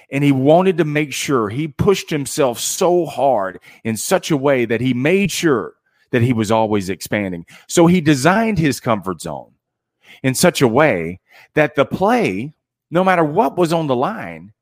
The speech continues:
was a natural extension of what he was already practicing. He was in the expansion business.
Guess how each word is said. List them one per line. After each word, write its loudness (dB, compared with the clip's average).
was 0
a 2
natural -2
extension -4
of -4
what 0
he 0
was 2
already 4
practicing. -10
He 0
was -4
in -4
the -4
expansion -6
business. -20